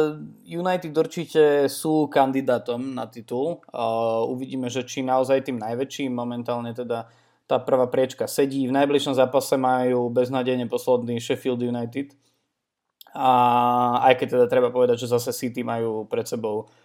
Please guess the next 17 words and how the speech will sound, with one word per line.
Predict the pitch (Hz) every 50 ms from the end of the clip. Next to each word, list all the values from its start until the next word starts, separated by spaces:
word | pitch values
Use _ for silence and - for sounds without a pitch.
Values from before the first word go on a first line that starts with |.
| _ _ _
zápas | - 131 131 127 123 - 127 120
s | 139 143
West | 139 120 123
Bromwichom, | 131 135 127 131 135 131 - 131 117 120
takže | 120 127 117 113 110 107 107 104 _ _ _ _ _ _ _ _ _ _ _ _ _ _ _ -
to | 208
sú | 196 - 147
obdobne, | 139 131 127 - 131 120 131 131 127 123 -
obdobne | 127 123 123 123 139 123 113 127 123 123 120 117
priateľné | 131 131 127 127 127 135 127 131 127 127
zápasy. | 113 117 110 - - 120 - - 151 160 156 _ _ _ _ _ _ _ _ _ _ _ _ _ _ _ _ _ _ _ _
No | - 143 147 147 147
a | 151 156
Manchester | 156 160 170 165 175 170 - - 208 190 190
United, | 185 180 175 170 147 - 160 160 156 156 -
e, | - 160 156 151 147 147 147 147 147 147 147 147 147 143 143 _ _ _ _ _ _ _ _ _ _ _ _ _ _ - -
keď | - 165